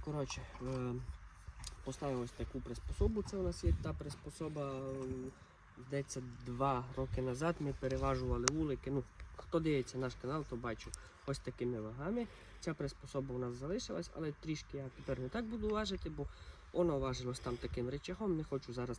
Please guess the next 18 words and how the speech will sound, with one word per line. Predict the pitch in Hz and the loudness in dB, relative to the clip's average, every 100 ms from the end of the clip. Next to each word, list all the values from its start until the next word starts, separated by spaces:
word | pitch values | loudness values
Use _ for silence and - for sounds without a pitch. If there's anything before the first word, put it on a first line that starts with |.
| - | -4
позад | 127 123 123 | -6 -4 -2
дно | 127 | 2
вулика | 123 131 117 - | 4 4 2 0
це | - 113 | -4 -2
все | - 113 | 0 0
сюди | - - 131 117 | 0 0 0 0
зносити. | - 196 - 208 202 185 - - - | 2 2 2 -2 0 -2 -4 -14 -4
Просто | - 135 - 131 | 2 2 2 -2
підніму | 139 139 139 165 214 | 0 0 4 4 6
його, | 190 180 170 147 - - - - | 4 4 2 0 -6 -10 -8 0
ось, | 156 165 156 | 2 2 0
ну, | 160 160 - - | 2 2 2 2
так | 156 165 | 4 4
за, | 151 143 139 - - - - - | 2 0 -2 -6 -12 -12 -8 -2
е, | 135 135 139 - | 0 0 0 0
ці | 165 | 2
мотузки | 160 131 151 151 - 131 | 2 2 -2 -4 -2 -2
і | 139 151 | 0 0